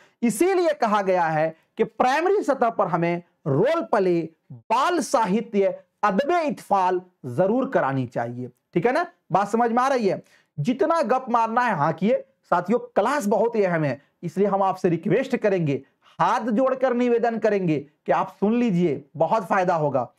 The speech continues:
आपस में गप्पा गप्पी कम मारिए, ज्यादा फायदा होगा आपको, ठीक है ना? वरना फिर ऐसे ही आए थे वैसे ही चले जाएंगे, पता नहीं चलेगा कि हम कितना सीखे और पता चला कि पूरा डेटा आपका खत्म हो गया।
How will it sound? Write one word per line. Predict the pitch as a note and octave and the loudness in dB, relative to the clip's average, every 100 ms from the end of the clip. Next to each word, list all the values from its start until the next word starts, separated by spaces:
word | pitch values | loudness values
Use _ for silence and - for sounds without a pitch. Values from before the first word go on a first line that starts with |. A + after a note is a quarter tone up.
| _ _ _ - | _ _ _ -2
आपस | A#3 C4 D4+ - | -2 0 -4 -2
में | B3+ | -2
गप्पा | F3+ A3 - B3 | 0 -2 0 -2
गप्पी | G3+ G3 - A3 | 0 -2 -2 -2
कम | - F#3 | 0 0
मारिए, | D#3+ D#3 G#3+ | 0 0 -2
ज्यादा | D3+ E3 D#3 F#3+ E3+ | -2 -2 0 0 -2
फायदा | - C#3+ B2+ | -4 -4 -4
होगा | B2+ B2+ | -4 -4
आपको, | B2+ - | -6 -6
ठीक | C3+ E3 | -2 0
है | A3 | 0
ना? | B3+ _ _ _ - | -2 _ _ _ -2
वरना | A3+ A#3+ A#3+ | 0 2 0
फिर | A3+ G3 - - _ _ _ _ _ _ _ _ _ _ _ _ _ - | 0 -2 -2 -12 _ _ _ _ _ _ _ _ _ _ _ _ _ -8
ऐसे | F#3+ G3 G#3+ | -6 0 0
ही | G#3+ G#3+ - _ _ | 2 0 -2 _ _
आए | D3+ G3 G#3+ | 0 2 0
थे | G#3 G3 D#3+ | 0 0 2
वैसे | F3 G3 G#3 | 0 2 0
ही | F#3+ | 0
चले | F3+ G3 G#3 | 0 0 2
जाएंगे, | G3+ F#3+ F#3 | 0 2 0
पता | F#3 F#3 G3 | 0 0 0
नहीं | F#3+ | 2
चलेगा | F#3 F3+ F3+ | 2 2 0
कि | F3 | 0
हम | F3 | -2
कितना | E3+ F3+ F#3+ | -2 0 0
सीखे | F#3+ F#3 D#3+ G#3 G#3 _ | 0 -2 0 0 -2 _
और | - G3 | -2 0
पता | A3+ A#3 | 0 0
चला | G3 F#3+ | 2 0
कि | F#3 | -2
पूरा | F#3 F3+ F#3+ F3 | -4 0 0 2
डेटा | D#3 D3+ | 0 0
आपका | E3+ - E3 | 0 0 -2
खत्म | D3+ C#3+ C3+ | 0 -2 -2
हो | A#2+ | -2
गया। | A#2 A#2 | -2 -4